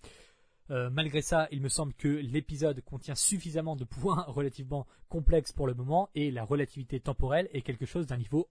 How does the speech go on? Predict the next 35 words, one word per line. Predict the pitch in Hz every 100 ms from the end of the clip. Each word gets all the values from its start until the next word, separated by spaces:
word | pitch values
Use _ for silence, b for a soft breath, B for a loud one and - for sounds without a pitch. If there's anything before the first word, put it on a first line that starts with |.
| -
encore | 180 - 151 151 -
au-dessus | 131 -
de | 131
tout |
ce | -
qu'on |
vient | 120 113
de |
voir. | 117 151 180 b b b b b 139
Donc | 135 -
je | 117 123
verrai | 120 160 156 151
à | 135
l'avenir | 131 131 143
si | - 123
ce | 123
genre | 120 135
de | 113
choses | - 160 160
trouve | 151 135
une | 120
place | 139 151 - b b
sur | - 127
un | 110
podcast | 127 - 185 143 -
qui, |
je | 120
vous | 131
le |
rappelle, | 117 117 156 -
est | 139
nommé | 123 127 156 B B -
Le | 131 135 147 -
Rééquilibrage | 120 131 - 127 120 127 147 -
Alimentaire. | 139 113 120 - 135 151